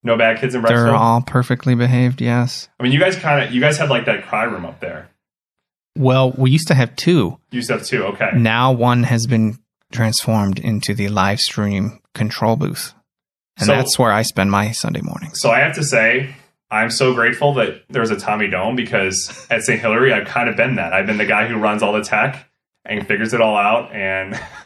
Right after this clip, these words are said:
Speaker 2: That is, uh, too bad.
Speaker 1: I love it.
Speaker 2: But I am happy that now you can be more freed up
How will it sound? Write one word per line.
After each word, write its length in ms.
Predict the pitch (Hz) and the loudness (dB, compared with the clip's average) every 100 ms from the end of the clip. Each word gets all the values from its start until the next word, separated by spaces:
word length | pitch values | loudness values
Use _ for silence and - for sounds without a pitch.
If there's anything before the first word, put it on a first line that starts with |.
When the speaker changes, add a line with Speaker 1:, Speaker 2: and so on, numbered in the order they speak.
| - - | -14 -2
Speaker 2:
That 380 | 127 143 160 - | 0 2 -2 0
is, 680 | 151 139 131 127 - - - _ _ - - - - | 2 4 2 0 -2 -8 -12 _ _ -20 -20 -12 -2
uh, 280 | 120 117 - - | 0 0 -2 -2
too 160 | 143 | 0
bad. 400 | 117 107 139 - _ - - - | 2 2 0 -4 _ -18 -10 -2
Speaker 1:
I 140 | 120 | 0
love 220 | 113 117 | 0 -2
it. 60 | 120 - - - | -4 -8 -12 -8
Speaker 2:
But 420 | - 143 147 147 - - _ - - _ _ _ - | 2 4 4 2 -4 -20 _ -20 -20 _ _ _ -2
I 260 | 127 127 | 2 2
am 580 | 131 131 123 120 117 120 _ _ _ _ _ _ - | 2 2 2 0 -2 -6 _ _ _ _ _ _ -8
happy 380 | - 131 131 | -2 0 0
that 140 | 113 98 | 0 0
now 260 | 113 120 | 0 0
you 200 | 107 107 | 0 -2
can 340 | 127 120 104 101 | 0 -2 -2 -2
be 180 | 117 113 | 0 2
more 200 | 113 127 | 2 0
freed 320 | - 131 120 | 0 0 2
up 280 | 190 - | 2 -2